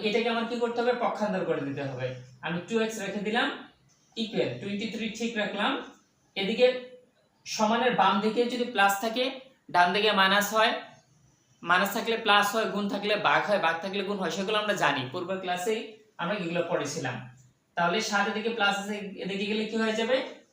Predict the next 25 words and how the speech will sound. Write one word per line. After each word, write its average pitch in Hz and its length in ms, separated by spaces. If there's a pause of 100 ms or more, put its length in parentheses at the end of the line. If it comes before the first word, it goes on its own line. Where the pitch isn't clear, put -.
(300)
মাইনাস 160 520
হয়ে 156 240
যাবে। 123 200 (1900)
বা 175 200 (760)
তাহলে 175 300 (480)
আমরা 175 340 (1200)
টু 226 120
এক্স 220 300
সমান 208 200
আমরা 190 200
কি 208 140
লিখবো? 208 280 (180)
তেইশ 233 220 (120)
থেকে 220 280 (500)
যদি 196 220
সাত 208 360 (440)
বিয়োগ 269 240 (120)
করি, 202 240
তাহলে 180 220
কত 196 200
হবে? 151 280 (320)
তেইশ 170 180
থেকে 208 200
যদি 202 140
সাত 202 200